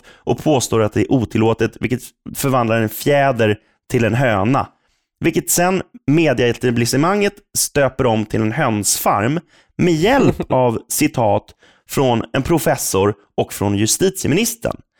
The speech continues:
Speaker 2: Mm.
Speaker 1: Alltså att justitieministern går ut och recenserar
Speaker 2: Ja,
Speaker 1: en
Speaker 2: det är så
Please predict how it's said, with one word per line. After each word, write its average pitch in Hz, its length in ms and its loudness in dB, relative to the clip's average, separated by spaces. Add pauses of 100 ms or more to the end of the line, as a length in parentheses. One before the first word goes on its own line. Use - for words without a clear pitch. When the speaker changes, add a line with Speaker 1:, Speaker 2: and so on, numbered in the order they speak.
Speaker 2:
Mm. 113 240 -2
Speaker 1:
Alltså 170 140 0
att 180 160 0
justitieministern 208 800 0
går 185 160 0
ut 196 280 0
och - 160 -2
recenserar 160 1000 0
Speaker 2:
Ja, 131 220 0
Speaker 1:
en 139 60 2
Speaker 2:
det 147 60 2
är 117 40 -4
så - 60 -2